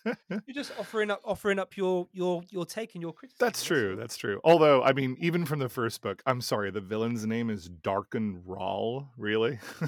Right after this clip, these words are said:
Speaker 2: Okay, cool. Darken Rahl, yeah, cool.
Speaker 1: Darken Rahl.
Speaker 2: Okay, yeah.
Speaker 1: Yeah.
Speaker 2: Okay.
Speaker 1: Anyway, fun times on that.
Speaker 2: I, um, I tried reading the, uh, the Stephen King attempt at fantasy with his Dark Tower series.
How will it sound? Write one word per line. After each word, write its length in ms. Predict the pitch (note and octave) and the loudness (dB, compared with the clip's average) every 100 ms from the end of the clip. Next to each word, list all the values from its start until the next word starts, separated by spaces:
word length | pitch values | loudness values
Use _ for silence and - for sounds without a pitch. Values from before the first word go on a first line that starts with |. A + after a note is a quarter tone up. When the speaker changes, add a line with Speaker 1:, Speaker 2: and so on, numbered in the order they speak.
| - C3+ | -6 -8
Speaker 2:
Okay, 360 | C3 C#3+ C#3+ D3 - | -8 -4 -4 -6 -14
cool. 200 | C#3+ D3+ | -14 -12
Darken 340 | C#3+ D3 - | -10 -12 -10
Rahl, 280 | D3+ C3+ C#3+ D3 | -12 -12 -12 -14
yeah, 60 | |
cool. 320 | C#3+ _ - A#2+ | -16 _ -10 -10
Speaker 1:
Darken 420 | - B2+ A#2 G#2+ | -10 -12 -12 -12
Rahl. 460 | A2 A2 - A#2+ - _ - - - - - - | -10 -12 -12 -16 -18 _ -20 -18 -16 -16 -16 -18
Speaker 2:
Okay, 360 | C3 D3 C#3 D3 | -20 -20 -20 -16
yeah. 80 | B2 | -12
Speaker 1:
Yeah. 200 | G#2+ G2+ F2+ - _ _ _ _ _ _ D3+ | -10 -10 -14 -20 _ _ _ _ _ _ -12
Speaker 2:
Okay. 60 | |
Speaker 1:
Anyway, 320 | G#3 F#3+ C3+ A#2 _ | -6 -4 -2 -4 _
fun 180 | C#3 B2+ | -10 -8
times 460 | - G#2 G2 A2+ - _ | -8 -8 -10 -14 -20 _
on 180 | - - | -16 -14
that. 200 | A2 - | -16 -14
Speaker 2:
I, 240 | E3+ E3+ E3 | -8 -6 -4
um, 260 | D#3+ D#3 - _ _ | -6 -8 -14 _ _
I 80 | F3+ | -14
tried 340 | D3 F#3 F3 D3 | -10 -6 -6 -6
reading 440 | D#3 D3 C#3+ C3+ | -8 -8 -10 -12
the, 340 | C3+ C3 B2+ | -12 -10 -10
uh, 140 | B2+ A#2+ | -10 -12
the 80 | B2+ | -16
Stephen 360 | - C#3+ C3 | -16 -16 -16
King 340 | B2 D3 C3+ B2+ | -16 -16 -16 -18
attempt 400 | B2+ C#3+ B2 - | -18 -20 -20 -20
at 80 | B2+ | -20
fantasy 460 | C3+ C3 B2 - B2+ | -20 -20 -20 -18 -16
with 120 | B2 | -18
his 100 | A#2+ | -16
Dark 260 | C#3+ C#3 _ | -16 -18 _
Tower 260 | C#3+ C3+ | -14 -12
series. 420 | - B2+ A#2+ A#2 | -14 -18 -20 -10